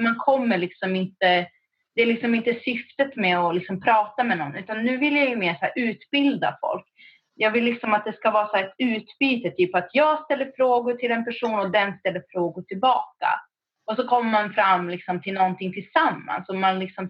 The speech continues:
säger inte ens någon annan så här, "Så här ska du göra." Eh, så det är ju verkligen så här, ja men, ja, på det sättet har jag förändrat mitt, eh,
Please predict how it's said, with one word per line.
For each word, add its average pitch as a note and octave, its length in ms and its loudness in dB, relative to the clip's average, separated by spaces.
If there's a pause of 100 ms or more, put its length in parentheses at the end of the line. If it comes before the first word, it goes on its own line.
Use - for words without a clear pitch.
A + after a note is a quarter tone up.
säger A3 340 0
inte F3+ 220 -6
ens F#3+ 140 -10
någon F3+ 140 -4
annan F#3+ 300 0
så - 60 -2
här, - 180 -2
"Så F#3+ 60 -12
här A3 260 2
ska - 160 -8
du F3+ 260 -6
göra." F#3+ 520 2 (800)
Eh, F#3+ 340 2
så A3+ 80 -8
det C4+ 200 2
är F#3+ 140 4
ju F#3+ 100 -2
verkligen G#3 600 0
så E3+ 80 0
här, E3 240 0 (360)
ja A3 160 0
men, F#3+ 340 0 (460)
ja, - 440 0 (420)
på A3 100 -2
det A#3 240 0
sättet F#3 260 -8
har F#3+ 140 2
jag G3 380 2
förändrat F#3 460 -2
mitt, A3+ 360 -4 (560)
eh, E3 340 -2